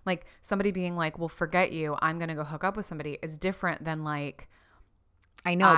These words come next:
Speaker 1: "I
Speaker 2: you just
Speaker 1: thought you
Speaker 2: said
Speaker 1: broke"
Speaker 2: impact versus intention with Rachel. Her
Speaker 1: I
Speaker 2: showing
Speaker 1: know,
Speaker 2: up,
Speaker 1: but I'm s-,
Speaker 2: her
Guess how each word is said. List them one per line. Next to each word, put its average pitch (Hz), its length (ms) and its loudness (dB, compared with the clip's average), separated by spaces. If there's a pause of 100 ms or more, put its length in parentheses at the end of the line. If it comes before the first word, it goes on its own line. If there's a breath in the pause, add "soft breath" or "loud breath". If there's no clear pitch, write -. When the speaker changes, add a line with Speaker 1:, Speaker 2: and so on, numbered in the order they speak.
(120)
Speaker 1:
"I - 20 2
Speaker 2:
you 175 120 0
just 170 200 -2
Speaker 1:
thought 170 160 8
you 165 160 6
Speaker 2:
said 156 40 0
Speaker 1:
broke" 160 220 2
Speaker 2:
impact 165 420 2
versus 156 380 -2
intention 143 540 -6
with 135 180 -10
Rachel. 143 560 -8 (920)
Her 160 120 -2
Speaker 1:
I 247 120 6
Speaker 2:
showing 240 280 6
Speaker 1:
know, 127 60 0
Speaker 2:
up, 123 80 -2
Speaker 1:
but 202 100 6
I'm 208 140 2
s-, 196 140 -6
Speaker 2:
her 147 100 -2